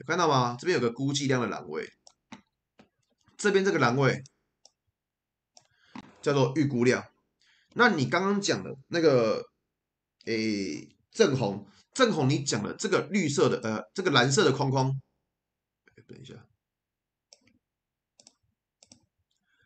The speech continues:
这个蓝色的框框，这个叫做所谓的五档报价。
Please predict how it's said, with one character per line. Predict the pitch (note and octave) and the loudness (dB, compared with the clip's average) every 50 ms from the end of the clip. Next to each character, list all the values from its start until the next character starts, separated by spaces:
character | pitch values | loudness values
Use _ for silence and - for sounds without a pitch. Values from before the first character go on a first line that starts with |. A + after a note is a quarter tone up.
| _ _ _ _ _ - _ _ _ _ _ _ - | _ _ _ _ _ -20 _ _ _ _ _ _ 0
这 | A3+ A#3 | 2 4
个 | G#3+ | 6
蓝 | F3+ D#3+ C#3 C#3+ D#3 | 6 6 6 4 4
色 | C#3+ - A3+ | 4 4 6
的 | F3 C#3 | 6 6
框 | C#3 D#3+ D3+ D3+ | 4 2 0 2
框， | D3 D3+ D3 D3 D3+ D3 - _ _ _ _ _ - | 2 2 2 0 -2 -8 -16 _ _ _ _ _ -6
这 | - B3 | 0 2
个 | G#3+ G3 | 4 4
叫 | F#3 F#3 | 4 4
做 | F#3 F3 | 2 2
所 | C3+ C3+ C3 B2+ | 2 2 2 2
谓 | |
的 | B2 A#2 - - - - | 2 2 0 -4 -12 -8
五 | B2 A#2 B2 D#3 | -6 -4 -4 0
档 | - D#3 G#2+ F#2 - - | 0 0 0 0 -4 -6
报 | B2+ A2 - - | -4 -4 -4 -4
价。 | - - A#2+ - - | -4 -4 -4 -4 -6